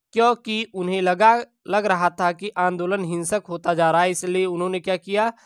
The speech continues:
असहयोग आंदोलन को वापस ले लिया। अब अ-, सविनय अवज्ञा आंदोलन लेंगे। देखिए कब लेते हैं, देख, देखते हैं इसमें। ब्रिटेन की नई गोरी सरकार ने सर जॉन साइमन के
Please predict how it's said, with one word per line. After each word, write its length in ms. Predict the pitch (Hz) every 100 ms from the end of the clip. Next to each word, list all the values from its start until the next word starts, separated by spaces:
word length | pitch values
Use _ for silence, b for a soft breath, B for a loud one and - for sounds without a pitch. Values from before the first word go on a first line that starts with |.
| b b b _
असहयोग 600 | 185 196 190 185 185 196 -
आंदोलन 480 | 175 175 175 190 196
को 460 | 165 214 233 - _ _ _ _ _ _ _ _ _ _ _ -
वापस 400 | 143 165 214 214
ले 160 | 226 220
लिया। 240 | 220 247
अब 320 | 247 202 185 -
अ-, 180 | 180 190 -
सविनय 400 | - 175 170 214
अवज्ञा 360 | 208 185 165 190
आंदोलन 500 | 185 180 170 170 220
लेंगे। 440 | 180 156 131 120 - 156
देखिए 220 | 170 185
कब 160 | 180
लेते 240 | 170 170 196
हैं, 80 | 170
देख, 220 | 147 _ -
देखते 260 | 147 -
हैं 80 | 143
इसमें। 300 | 131 160 190 b b b b b b 165
ब्रिटेन 440 | 180 190 233 233
की 360 | - 185 180 185 _ -
नई 320 | 165 196 233
गोरी 300 | 185 190 190
सरकार 500 | - 180 170 185 208
ने 300 | 190 175 180 - _ _ _
सर 400 | - - 220 170 - _ _ _ _ _ _ _ _ _ _ _ _ _ 147
जॉन 380 | 147 185 214
साइमन 500 | 226 196 185 190 226
के 320 | 226 185 180